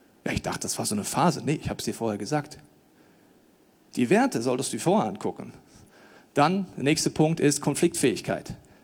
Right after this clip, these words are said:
Also wenn ich nicht in der Beziehungsphase merke, dass wir Konflikte lösen können und dran arbeiten, wie soll das später in der Beziehung klappen? Du kannst gerne heute das Bam-Buch kaufen, super Buch zum Thema Konflikte, ja?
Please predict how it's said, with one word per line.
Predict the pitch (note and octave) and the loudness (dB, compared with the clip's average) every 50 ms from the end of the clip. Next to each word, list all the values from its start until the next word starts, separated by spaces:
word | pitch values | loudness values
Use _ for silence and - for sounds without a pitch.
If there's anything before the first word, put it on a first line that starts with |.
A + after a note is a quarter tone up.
| - - - - - _ _ _ | -20 -20 -20 -20 -20 _ _ _
Also | - - - A#2 A2 A#2 | -6 -2 -2 -2 0 0
wenn | B2+ C#3 D3 D3+ | 0 0 0 0
ich | C3+ - C3+ | -2 0 2
nicht | D#3+ E3 D#3+ - | 2 2 2 2
in | D#3+ D3 | 0 0
der | C#3 | 0
Beziehungsphase | C#3 C3 - - F#3+ A3 A#3 A3 - E3+ E3 C#3+ C#3 | 2 0 0 2 4 4 4 4 4 2 2 2 0
merke, | C#3 D3 D#3+ G3+ G3 D3+ | 0 2 2 2 2 0
dass | C#3 C3 - | 0 -2 -2
wir | C#3 | -2
Konflikte | - C#3 C3 B2+ - B2+ A#2 - - C3+ | -2 -2 -4 -2 0 -2 -2 0 0 0
lösen | B2 B2 A#2+ A2+ B2 B2 A#2 | 0 2 0 0 -2 -4 -2
können | - F3+ F3 D#3 C#3+ B2+ | 0 0 2 0 0 -2
und | C#3 C3 | -4 -4
dran | - - C#3 B2+ - - - | -2 -2 -2 -2 -2 0 0
arbeiten, | E3 G3+ C4+ D4 C#4 G3 D#3+ D3+ C#3 B2+ B2+ B2+ - - D3+ C#3 | 2 4 4 4 4 4 4 4 6 4 4 2 0 0 2 2
wie | D3 | 2
soll | C#3 D#3 F3+ F3+ | 4 4 4 2
das | D3+ - | 2 0
später | - - E3 D#3+ E3 C3+ | 2 2 2 4 2 2
in | C3+ | 0
der | B2 | -2
Beziehung | A2 A2+ - - A3+ B3+ F3 A2+ - | -2 -2 -2 0 2 2 2 2 0
klappen? | - C3 G#2+ - - A2+ G#2 - - - - - _ - _ _ _ _ _ _ _ - - - _ _ _ - | 0 -2 -2 -2 -4 -10 -12 -12 -16 -20 -20 -20 _ -20 _ _ _ _ _ _ _ -20 -20 -20 _ _ _ -10
Du | - | -4
kannst | - C#3 C#3+ - - - | -2 0 0 2 0 0
gerne | - B2+ C#3 C#3+ B2+ | 2 2 2 2 2
heute | B2+ C3+ C3 B2+ | 2 0 0 0
das | A#2 - | -2 -2
Bam-Buch | - A2+ C3 D3+ D#3 E3 D#3+ - | 0 0 2 2 4 2 2 4
kaufen, | - D3+ D3+ C#3 C#3 | 2 2 2 0 0
super | B2+ C3+ C#3 C#3+ C#3 A#2+ | -2 -2 0 2 0 0
Buch | A2+ B2+ D3 - | 0 -2 -4 -4
zum | C3+ B2 | -6 -4
Thema | - C3 B2+ A#2+ | -2 -2 -2 -2
Konflikte, | A2+ A#2 A2+ - A#2+ C3 C3 - C#3 D3 D#3+ C#3+ - - - | -4 -6 -4 -2 -2 -2 0 0 -2 -2 -2 -4 -10 -10 -6
ja? | A#2+ B2 D3+ | -6 -4 -6